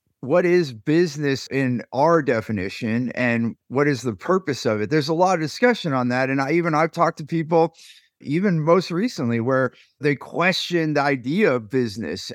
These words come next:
And there's definitely been a lot of things that, that are not nice and that you could even say are greedy or things when it comes to capitalism and, and these things. But I think it's about defining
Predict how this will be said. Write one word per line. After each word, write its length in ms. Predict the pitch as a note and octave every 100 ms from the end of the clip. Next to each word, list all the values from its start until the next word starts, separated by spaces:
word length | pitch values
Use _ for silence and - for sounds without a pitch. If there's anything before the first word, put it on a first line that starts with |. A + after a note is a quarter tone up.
| -
And 120 | B2 C3+
there's 300 | E3 F3 -
definitely 380 | F3 G#3 G#3+
been 560 | F#3 G3+ F#3+ G3 F#3 F3 _ _ _ _ _
a 100 | A2+
lot 360 | A2 C3+ C#3+ D3
of 100 | C#3
things 440 | C3+ B2+ B2+ A#2
that, 260 | B2 A2 - _ _ _ _
that 160 | A2
are 80 | G#2+
not 300 | A2 B2+ C3+
nice 580 | B2 A2+ A2+ D3+ - - -
and 420 | A2 G#2 G#2+ G#2
that 280 | A2 F#2+ - _
you 160 | A2+ G#2
could 200 | A#2+ G#2
even 240 | G#2+ G#2
say 240 | - G#2
are 160 | G2+ G2+
greedy 640 | E2 D3 F3 F#3 D#3+ D#3
or 100 | C#3
things 400 | B2+ D3 C#3 B2+
when 100 | B2+
it 60 | A#2
comes 400 | - C#3 C3 -
to 80 | B2+
capitalism 960 | - B2+ C3 C3 A#2+ A#2+ A#2 B2 B2 A#2 - - - _ _
and, 420 | A#2+ A#2+ A2 A2 - _
and 180 | A#2+ A#2+
these 160 | A#2+ -
things. 260 | B2 A2
But 160 | - C3+
I 120 | C#3+
think 240 | - G3+
it's 180 | E3 C3+
about 480 | C#3 B2 C#3+ G#2+ A#2+
defining 920 | B2+ - - C#3+ G3+ F#3 C3+ A#2+ A2+